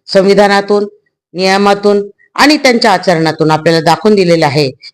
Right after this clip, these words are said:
की स्त्रीचा सन्मान ह्या देशात कसा झाला पाहिजे. जर महात्मा ज्योतिबा फुले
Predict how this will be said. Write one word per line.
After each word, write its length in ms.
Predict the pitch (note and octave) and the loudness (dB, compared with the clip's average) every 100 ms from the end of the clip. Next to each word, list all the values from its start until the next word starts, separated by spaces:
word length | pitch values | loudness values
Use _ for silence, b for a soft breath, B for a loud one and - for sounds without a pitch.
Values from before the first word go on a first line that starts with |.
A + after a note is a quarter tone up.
| - | -4
की 80 | F#3+ | -4
स्त्रीचा 480 | - G#3 A#3+ A#3 F3+ | -2 2 2 2 0
सन्मान 460 | F#3+ F3 F#3+ A3 | 0 0 2 0
ह्या 120 | G#3 | 0
देशात 320 | E3+ E3 - E3 E3+ | -2 -2 -2 -2 -4
कसा 220 | - G#3+ | 0 0
झाला 300 | F#3 D#3+ D#3+ | 0 0 -2
पाहिजे. 400 | D#3 C#3 C#3+ B2 - B B | -2 -2 -4 -6 -10 B B
जर 180 | E3+ A#3+ | 2 2
महात्मा 360 | A3+ A3 A3 A#3 | 2 0 0 0
ज्योतिबा 380 | G#3+ A3 G#3 G3+ | 0 0 0 0
फुले 340 | G3+ F#3+ | 0 0